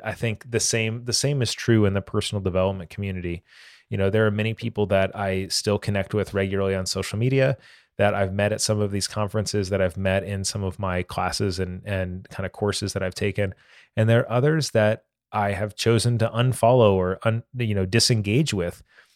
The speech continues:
And not because I have any ill feelings towards them. It was just that our paths on personal development are taking different directions,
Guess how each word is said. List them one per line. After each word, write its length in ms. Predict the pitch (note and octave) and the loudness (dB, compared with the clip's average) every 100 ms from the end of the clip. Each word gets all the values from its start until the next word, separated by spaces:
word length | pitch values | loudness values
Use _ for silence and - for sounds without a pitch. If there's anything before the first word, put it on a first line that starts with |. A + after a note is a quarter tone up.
| _ - | _ -8
And 100 | G2+ | 0
not 200 | A2 A2 | 0 0
because 480 | B2+ A#2+ B2 A#2 B2 | 0 4 6 6 2
I 160 | A2 | 0
have 220 | F#2+ A2 | 2 2
any 140 | G#2+ G#2 | 2 0
ill 280 | F#2+ G#2+ G#2+ | 2 2 2
feelings 500 | - A2 A2+ A#2+ - | 0 2 2 0 -2
towards 300 | - B2 - | 0 0 2
them. 300 | B2+ D#3+ F#3 | 2 2 -2
It 200 | A2+ G#2+ | -2 0
was 400 | A#2 A#2 G#2+ - | 0 0 0 -4
just 400 | G#2+ A2+ A#2+ - | -2 0 0 0
that 160 | B2 A#2 | -2 2
our 200 | G#2+ A2 | 2 2
paths 480 | - G#2+ G#2+ - | 2 2 2 0
on 200 | B2 A2+ | 2 2
personal 360 | G#2+ A#2+ G#2+ A2+ | 2 0 0 0
development 520 | G#2+ F#2+ G#2 B2+ C#3+ | 2 4 4 2 -2
are 160 | - G#2 | -2 -6
taking 400 | - A#2+ A#2 A#2+ | 0 0 2 2
different 320 | A2 - B2 | 2 2 0
directions, 600 | A2 G#2+ - G#2 F2 - | 2 0 0 -4 -4 -8